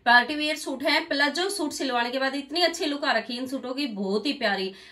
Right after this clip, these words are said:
आज ज्यादा से ज्यादा इस video को share कर देना, बिल्कुल कम price में, क्योंकि single piece बचे हुए हैं। और जिसको मौका मिले, screenshot लेके WhatsApp पे डाल के अपना order book करवा लेना फटाफट। ये देखो जी, आज की video में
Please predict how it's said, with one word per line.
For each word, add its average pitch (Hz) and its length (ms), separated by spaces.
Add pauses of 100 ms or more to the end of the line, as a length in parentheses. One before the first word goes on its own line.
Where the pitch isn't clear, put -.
आज 247 140
ज्यादा 311 240
से 370 100
ज्यादा 277 220
इस 285 160
video 262 260
को 262 120
share 233 220
कर 226 140
देना, 277 280
बिल्कुल 311 340
कम 294 180
price 220 280
में, 247 160
क्योंकि 285 300
single 277 280
piece 285 260
बचे 269 200
हुए 220 260
हैं। 285 220 (300)
और 247 140
जिसको 302 300
मौका 285 320
मिले, 277 360
screenshot 277 520
लेके 240 260
WhatsApp 277 340
पे 269 120
डाल 202 220
के 269 140
अपना 247 260
order 247 300
book 262 180
करवा 220 220
लेना 269 300
फटाफट। 226 420 (280)
ये 254 140
देखो 262 220
जी, 262 140
आज 233 180
की 233 100
video 196 240
में 185 120